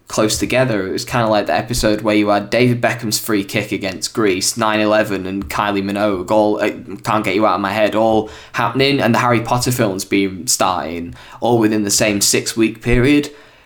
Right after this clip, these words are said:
And it's amazing what sticks and what doesn't.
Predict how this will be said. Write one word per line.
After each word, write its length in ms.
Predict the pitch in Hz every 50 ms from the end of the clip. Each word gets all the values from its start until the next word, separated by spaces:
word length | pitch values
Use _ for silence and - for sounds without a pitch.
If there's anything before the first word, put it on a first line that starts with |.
| _ _ -
And 140 | 113 110 110
it's 100 | 101 - 123
amazing 720 | 127 131 135 135 127 127 123 120 113 107 104 101 104 - _ _ -
what 280 | 123 113 113 - -
sticks 440 | - - - - 120 120 120 - -
and 100 | 110 110 110
what 180 | 110 - -
doesn't. 400 | - 101 117 120 127 135 139 -